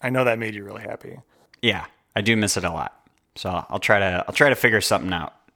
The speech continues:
Speaker 2: that isn't too taxing, but that will bring me joy.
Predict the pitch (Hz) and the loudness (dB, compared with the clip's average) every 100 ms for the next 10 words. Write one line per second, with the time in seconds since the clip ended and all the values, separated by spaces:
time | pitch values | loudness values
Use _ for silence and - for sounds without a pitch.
0 | - 92 80 - 101 98 - - 95 87 | -6 -4 -4 -4 -4 -2 -4 -2 -2 -2
1 | - 110 87 - 92 82 85 - 90 76 | -2 -2 0 0 -2 -4 -8 -8 -8 -8
2 | _ - 85 85 82 85 80 78 78 - | _ -6 -4 -4 -6 -8 -8 -10 -12 -16
3 | _ - 76 50 | _ -10 -8 -10